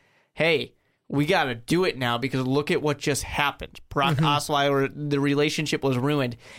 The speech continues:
Speaker 1: It's not just that he was a free agent and was able to leave. It's that he did not want to come back because of the actions that had taken
Speaker 2: Mm-hmm.
Speaker 1: place and that they chose to do how they chose someone else instead of him.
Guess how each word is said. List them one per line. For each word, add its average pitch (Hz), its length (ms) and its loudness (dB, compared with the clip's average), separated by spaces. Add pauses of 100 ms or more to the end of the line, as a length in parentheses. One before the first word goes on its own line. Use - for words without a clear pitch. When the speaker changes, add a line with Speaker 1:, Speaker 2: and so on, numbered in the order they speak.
Speaker 1:
It's - 160 0
not 190 240 2
just 214 160 2
that 180 100 2
he 175 140 2
was 160 100 2
a 147 60 2
free 160 260 0
agent 156 320 0
and 131 180 -4
was 127 140 -2
able 143 220 2
to 127 80 2
leave. 147 400 2 (300)
It's 156 140 0
that 185 120 2
he 180 140 -2
did 160 280 2
not 156 280 -2
want 131 420 0
to 147 140 0
come 123 300 -2
back 120 500 0
because 135 380 0
of 127 280 -2
the 143 200 0
actions 135 500 0
that 120 140 2
had 120 140 0
taken 113 280 -2
Speaker 2:
Mm-hmm. 170 100 2
Speaker 1:
place 143 400 2
and 135 140 -4
that 123 100 -2
they 131 140 0
chose 180 500 0
to 151 140 -2
do 131 340 2 (240)
how 156 140 0
they 143 100 2
chose 165 380 0
someone 143 360 0 (100)
else 165 320 2
instead 131 420 -4
of 110 100 -8
him. - 320 -8